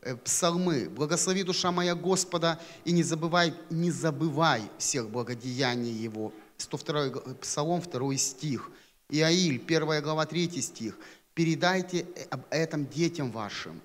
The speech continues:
а дети ваши скажут своим детям и последующему роду».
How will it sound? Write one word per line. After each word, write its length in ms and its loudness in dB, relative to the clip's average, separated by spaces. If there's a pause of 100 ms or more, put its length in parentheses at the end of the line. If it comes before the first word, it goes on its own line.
а 80 -6
дети 360 -2
ваши 420 -2 (220)
скажут 480 -2 (340)
своим 520 0
детям 500 -4
и 40 -8
последующему 920 -4
роду». 400 -4